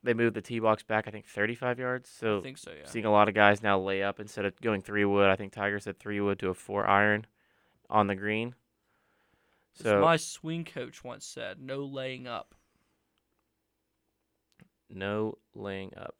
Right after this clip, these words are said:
Speaker 1: as I have to remove Will Zalatoris from my home screen.
Speaker 2: Mm-mm-mm.
Speaker 1: Mm. All right, Cam Young, you're up. <laughs> But, yeah, just thirteen, I think it's gonna be interesting to see how, like, guys play. I mean, you had the practice round, so not like they're going into it brand new.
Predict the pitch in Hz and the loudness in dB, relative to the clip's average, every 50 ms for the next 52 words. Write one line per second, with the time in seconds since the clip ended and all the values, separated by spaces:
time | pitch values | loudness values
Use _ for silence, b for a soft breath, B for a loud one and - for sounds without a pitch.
0 | _ - 87 95 101 101 95 98 101 95 - 101 98 98 98 98 95 92 98 101 | _ -12 -10 -10 -10 -8 -6 -6 -6 -8 -8 -8 -8 -6 -6 -6 -6 -6 -4 0
1 | 98 98 92 98 92 90 87 - 95 92 92 90 - 95 98 90 87 92 123 101 | 0 0 0 0 -2 -4 -4 -4 -8 -8 -8 -8 -10 -12 -10 -10 -10 -10 -10 -10
2 | 95 95 95 - - 101 95 95 98 98 104 _ B B B B B B B B | -12 -12 -14 -16 -18 -16 -16 -14 -16 -18 -20 _ B B B B B B B B
3 | B B B _ _ 156 151 147 - - - 107 107 101 92 87 - - - 110 | B B B _ _ -18 -16 -16 -16 -14 -10 -8 -6 -6 -8 -10 -14 -20 -20 -20
4 | 87 _ _ _ _ _ _ _ _ _ _ _ 101 107 117 120 - - 117 113 | -20 _ _ _ _ _ _ _ _ _ _ _ -8 -8 -8 -8 -8 -8 -6 -6
5 | 110 110 107 107 110 110 110 117 120 110 - - - 131 - 170 - - - - | -4 -2 -4 -4 -4 -4 -2 0 0 0 0 -2 -10 -6 -4 -4 -4 -4 -8 -14
6 | - - - - - _ 131 127 120 113 107 - b b b b b b b b | -16 -16 -18 -18 -4 _ 10 12 12 12 12 8 b b b b b b b b
7 | b b _ - 110 107 101 98 95 95 92 98 - - - - _ _ _ _ | b b _ -2 4 8 10 10 10 10 8 4 -6 -14 -14 -16 _ _ _ _
8 | _ _ _ _ _ _ _ _ _ _ _ _ _ _ _ _ _ _ _ _ | _ _ _ _ _ _ _ _ _ _ _ _ _ _ _ _ _ _ _ _
9 | _ _ _ _ _ - - 147 165 156 - 147 143 139 139 139 135 127 - 143 | _ _ _ _ _ -2 2 4 4 4 6 8 8 8 10 8 8 6 4 2
10 | 127 123 117 113 113 110 110 123 113 107 - 123 113 120 120 117 101 95 107 101 | 4 6 6 6 4 4 2 -2 -2 -2 0 2 6 8 8 8 8 8 8 8
11 | 104 104 - - 113 107 107 117 120 113 107 107 107 110 113 113 - - - 110 | 8 8 4 2 6 8 8 8 8 6 0 0 4 4 4 4 4 2 4 4
12 | 101 95 104 - 107 104 101 98 - 107 104 107 104 101 - 110 104 - 110 98 | 4 4 2 2 4 4 4 4 2 0 4 4 4 4 4 0 -2 -2 -4 0
13 | 104 104 101 104 101 101 - - 104 101 - 107 101 101 98 95 95 98 101 98 | 2 2 2 2 2 0 -2 -4 -6 -4 0 2 4 4 4 4 0 0 2 2
14 | 101 101 98 95 | 4 4 2 0